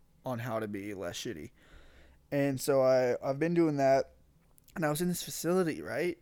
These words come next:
This facility that I got a job offer at. And the job offer was just, like, a, a pretty, like, generic, like,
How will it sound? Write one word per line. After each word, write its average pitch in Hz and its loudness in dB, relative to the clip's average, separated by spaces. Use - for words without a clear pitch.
This - -12
facility 143 -2
that 131 0
I 113 0
got 80 -2
a 127 -2
job 143 -4
offer - -4
at. 55 -6
And 147 2
the 139 4
job 170 6
offer 175 2
was 160 0
just, 156 -8
like, 139 0
a, 120 2
a 135 -8
pretty, 143 -2
like, 123 -8
generic, 120 -4
like, 104 -6